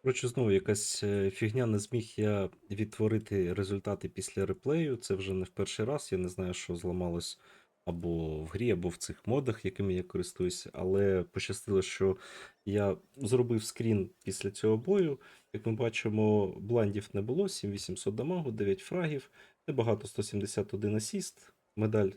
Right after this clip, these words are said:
Редлі Волтерса, основний калібр, воїн, ну і, звичайно, майстер. Було б цікаво показати вам результати там <laughs> моєї команди і ворожої, ну, але вже вибачайте, як є. Тому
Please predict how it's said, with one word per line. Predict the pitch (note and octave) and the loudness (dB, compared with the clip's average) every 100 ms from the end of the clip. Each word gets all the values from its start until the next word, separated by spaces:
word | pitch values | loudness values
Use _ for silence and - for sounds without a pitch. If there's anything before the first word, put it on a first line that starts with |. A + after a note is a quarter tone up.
| - | -2
Редлі | G2+ G#2+ | 0 0
Волтерса, | A#2+ G3 F3 - - - | 0 0 -2 -4 -6 -4
основний | A#2 A2 G2+ G2+ | -4 -2 -2 -2
калібр, | - D#3+ F3 C3+ | -2 -2 0 0
воїн, | G#2+ - - D3+ E3+ D3+ A#2+ B2 | -2 -6 -8 -2 -2 -2 -4 -8
ну | F#3 A3 | -4 -2
і, | C3+ | -2
звичайно, | G2 - B2 A#2+ A2 - - _ - | -2 -2 -2 -2 -4 -10 -20 _ 0
майстер. | G2+ F2+ - - - - - - | 2 2 0 -8 -10 -20 -14 0
Було | D3 C#3 | 4 4
б | |
цікаво | - C3 C3 A2 | 2 0 4 4
показати | A2 A2+ G#2+ G#2 G2 | 2 -2 0 0 2
вам | G2 F#2+ | 2 2
результати | F#2+ G2+ G2+ G2 - - | 0 -4 -2 -2 -4 -6
там | F#2 G#2 | -6 -4
<laughs> | - | -4
моєї | A#2 G#2 A#2 F#3 A#2 | 0 0 2 0 -2
команди | - G#2 G2 G2 G2 - | -2 0 2 2 0 -2
і | D2+ G2 G2 G2 | -2 0 0 -2
ворожої, | - G#2 D3+ F3 C3 A2 G#2+ - - _ | 0 2 4 4 4 2 -2 -12 -20 _
ну, | D3+ | 0
але | A#2 A2 | 2 2
вже | A2 G2 | 2 0
вибачайте, | F#2+ F#2+ - A2 G#2+ F#2 | 0 -2 2 0 2 0
як | F#2 F2 - | -2 -2 -2
є. | E2+ E2+ - - _ _ | -4 -4 -14 -20 _ _
Тому | - G2+ G2+ G2 | 0 2 4 2